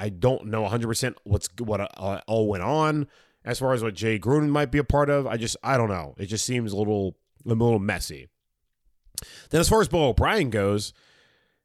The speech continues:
I thought he did a pretty good job in Houston. Obviously, the problem for Bill O'Brien came with the control of the roster, which we see here in Carolina.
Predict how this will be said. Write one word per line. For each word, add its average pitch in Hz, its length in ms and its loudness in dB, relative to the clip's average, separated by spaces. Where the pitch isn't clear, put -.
I 180 120 4
thought 226 180 4
he 220 160 4
did 170 180 4
a 190 60 4
pretty 180 200 2
good 175 100 2
job 160 320 2
in 139 80 0
Houston. 127 480 0
Obviously, 139 560 0
the 98 80 -4
problem 151 720 0
for 131 180 -4
Bill 139 200 4
O'Brien 135 420 2
came 117 320 -2
with 107 160 -4
the 98 140 -4
control 123 680 0
of 104 60 0
the 101 100 -2
roster, 95 760 -2
which 85 460 -6
we 104 100 -2
see 104 260 -4
here 98 240 -6
in 80 100 -8
Carolina. 101 640 -2